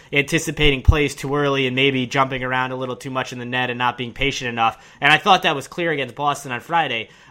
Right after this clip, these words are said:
Um, you know, you said the best possible situation happened here now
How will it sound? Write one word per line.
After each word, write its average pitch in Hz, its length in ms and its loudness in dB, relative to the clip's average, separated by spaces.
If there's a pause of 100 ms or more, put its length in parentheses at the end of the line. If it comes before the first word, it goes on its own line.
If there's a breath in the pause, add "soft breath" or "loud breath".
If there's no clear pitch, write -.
Um, 139 440 0
you 175 120 -2
know, 175 100 0
you 165 140 -2
said 156 360 -2 (120)
the 160 100 -6
best 170 240 0
possible 156 400 0
situation 143 540 -8
happened 151 400 -4
here 131 240 -6
now 123 320 -2